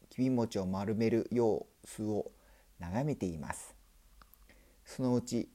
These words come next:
タヌキは泣き出しました。「痛いよ。縄をほどいてくれたら何でもします。きび餅も丸めるから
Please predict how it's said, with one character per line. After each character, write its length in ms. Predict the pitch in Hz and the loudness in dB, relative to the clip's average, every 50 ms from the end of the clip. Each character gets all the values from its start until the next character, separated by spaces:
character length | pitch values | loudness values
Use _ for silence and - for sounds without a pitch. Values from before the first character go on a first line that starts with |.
| _ - | _ -8
タ 140 | - 147 147 | -6 -4 -2
ヌ 120 | 147 139 | -2 -4
キ 140 | - - 101 | -4 -4 -4
は 100 | 87 85 | -4 -2
泣 140 | 82 95 98 | -2 -4 -2
き 120 | - 156 | -2 0
出 100 | 151 139 | -2 -2
し 100 | - - | 0 -2
ま 120 | 151 143 | -2 -4
し 80 | 143 - | -4 -6
た。 120 | - - - _ _ _ _ _ _ _ _ - - _ - - _ _ _ - - - _ _ _ _ _ - - _ _ _ _ _ _ _ _ _ _ - - _ _ _ _ _ - | -8 -10 -12 _ _ _ _ _ _ _ _ -20 -20 _ -20 -20 _ _ _ -20 -20 -20 _ _ _ _ _ -20 -20 _ _ _ _ _ _ _ _ _ _ -20 -20 _ _ _ _ _ -4
「痛 360 | - 175 180 - 233 220 220 | -4 -2 2 4 4 4 4
い 100 | 226 226 | 4 4
よ。 500 | 226 226 226 226 226 226 220 208 175 - - - _ _ _ _ _ _ _ _ - | 4 4 4 4 4 4 4 4 2 -2 -6 -14 _ _ _ _ _ _ _ _ -4
縄 260 | 151 160 185 208 202 | -2 2 4 6 6
を 40 | 196 | 6
ほ 120 | 180 175 | 6 8
ど 160 | 165 202 208 | 8 10 10
い 60 | 208 196 | 8 8
て 80 | 196 | 4
く 140 | 175 - 180 | 2 4 4
れ 80 | 175 170 | 4 4
た 120 | 170 170 | 2 2
ら 60 | 160 | 2
何 220 | 160 190 208 220 220 | 2 2 4 4 4
で 80 | 226 | 4
も 120 | 208 220 208 | 4 2 2
し 120 | 214 220 | 2 2
ま 140 | 214 220 208 | 2 2 2
す。 200 | 202 - - - _ _ _ _ _ _ _ - - - - _ _ _ _ _ _ _ _ _ _ _ _ _ _ _ - | 0 -4 -10 -16 _ _ _ _ _ _ _ -20 -20 -20 -20 _ _ _ _ _ _ _ _ _ _ _ _ _ _ _ -12
き 120 | - - | -4 0
び 100 | 165 202 | 2 4
餅 280 | 202 196 202 190 - 180 | 6 6 4 4 2 2
も 320 | 160 151 151 - - - _ | 2 2 0 0 -4 -6 _
丸 220 | - 156 151 170 185 | -2 0 2 4 4
め 160 | 196 208 214 | 4 6 4
る 80 | 220 | 4
か 120 | 214 - 185 | 2 0 -2
ら 120 | 180 - | -2 -2